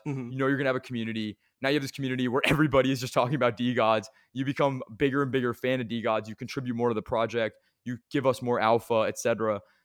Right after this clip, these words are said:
Speaker 2: So it's just aligning on every layer people's incentives to, you know, like DeGods more, to contribute to DeGods more,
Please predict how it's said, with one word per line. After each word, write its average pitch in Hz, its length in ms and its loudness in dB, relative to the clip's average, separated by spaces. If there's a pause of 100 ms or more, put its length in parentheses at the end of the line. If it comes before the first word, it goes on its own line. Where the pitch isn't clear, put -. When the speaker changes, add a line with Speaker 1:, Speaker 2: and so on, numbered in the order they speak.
(120)
Speaker 2:
So 151 120 -2
it's 143 100 0
just 190 180 0
aligning 139 500 0
on 123 220 -2
every 123 300 0
layer 113 400 -2
people's 123 380 -4
incentives 110 540 -6
to, 107 320 -6 (400)
you 131 100 -2
know, 120 280 4
like 127 300 2
DeGods 135 380 2
more, 127 240 -2
to 123 100 -8
contribute 127 480 -6
to 127 60 -2
DeGods 123 280 2
more, 131 260 -4